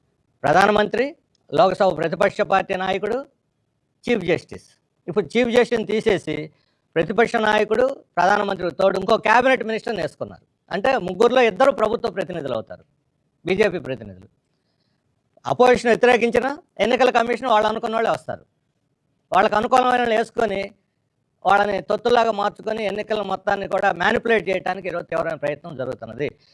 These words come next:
ఈ మ్యానిపులేషన్ జరగకుండా ఉండాలంటే ఎన్నికల కమిషన్ ముందు సంస్కరించాలి. అందుకని నియామకంలో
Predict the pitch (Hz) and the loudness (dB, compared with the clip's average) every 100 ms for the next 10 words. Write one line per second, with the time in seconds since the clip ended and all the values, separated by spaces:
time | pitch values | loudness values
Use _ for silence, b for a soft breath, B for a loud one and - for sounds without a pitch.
0 | _ - 156 147 131 208 247 247 233 - | _ -6 -4 -2 2 4 4 4 2 2
1 | 214 190 - _ _ 127 165 196 214 185 | -6 -8 -14 _ _ 0 0 2 0 -2
2 | 170 170 160 151 208 262 _ _ - 165 | -2 -2 -2 -2 -6 -8 _ _ -4 0
3 | 226 240 226 180 214 247 247 220 196 214 | 0 0 0 0 0 0 -2 -4 -6 -6
4 | 160 156 - 117 - - _ _ _ _ | -8 -8 -10 -12 -16 -20 _ _ _ _
5 | _ _ _ _ _ _ _ _ _ _ | _ _ _ _ _ _ _ _ _ _
6 | - 170 208 208 175 240 247 233 220 170 | -4 0 2 2 4 4 4 4 2 2
7 | 160 196 | -2 -2